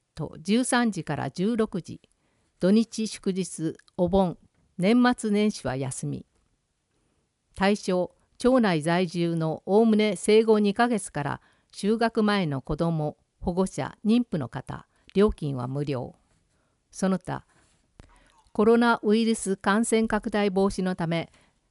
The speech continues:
内容が変更になっている場合があります。また、気象庁の発表で警報や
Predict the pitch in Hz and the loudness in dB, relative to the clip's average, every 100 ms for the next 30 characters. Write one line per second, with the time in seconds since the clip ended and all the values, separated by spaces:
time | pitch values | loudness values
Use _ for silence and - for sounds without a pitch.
0 | _ 170 185 208 214 196 190 190 202 233 | _ -2 2 4 4 2 0 2 0 0
1 | 240 233 226 226 - 151 139 143 147 147 | 0 0 0 -2 -4 -4 -4 -4 -4 -4
2 | 135 131 131 - - _ _ _ _ _ | -6 -6 -8 -10 -14 _ _ _ _ _
3 | - 160 - 165 160 _ _ - - 247 | -8 -6 -2 -2 -2 _ _ -8 0 2
4 | 254 190 170 156 143 151 - 175 175 165 | 2 0 2 0 -2 -4 -4 -4 -2 -2
5 | 165 - - 196 220 233 220 214 196 | -4 -4 -4 0 0 4 4 2 0